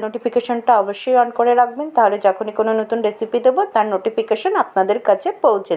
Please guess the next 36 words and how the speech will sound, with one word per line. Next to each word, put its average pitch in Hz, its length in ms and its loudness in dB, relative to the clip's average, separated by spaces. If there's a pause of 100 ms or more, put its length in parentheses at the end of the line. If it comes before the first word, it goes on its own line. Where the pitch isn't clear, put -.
যাবে। 151 220 2 (540)
তো - 40 0 (140)
চলুন 285 220 4 (100)
দেখি 277 260 -2
আমি 240 160 -4
কিভাবে 240 260 0 (100)
রেসিপিটা 233 460 0 (120)
তৈরি 220 260 0 (120)
করেছি। 180 380 2 (1200)
গাটি 254 240 0
কচু 247 200 2 (100)
আর 247 60 2 (140)
আলু 220 160 -4 (100)
দিয়ে 220 140 0 (140)
ইলিশ 220 260 -8
মাছের 233 320 0
ঝোল 220 160 2 (100)
করতে 214 300 0
আমাদের 220 300 2 (100)
লাগবে 214 220 2 (100)
ইলিশ 220 200 -4 (100)
মাছ। 277 160 0 (140)
আমি 233 160 -6
এখানে 240 260 0
ইলিশ 220 280 -2
মাছগুলোকে 220 640 -2
খুব 240 120 -2 (100)
ভালো 196 140 4 (100)
করে 214 160 2 (120)
ধুয়ে 214 240 2 (500)
নুন 269 180 2 (120)
হলুদ 233 360 2 (360)
মাখিয়ে 214 440 2
রেখে 202 200 0 (100)
দিয়েছি। 240 400 0 (520)
আর 190 80 4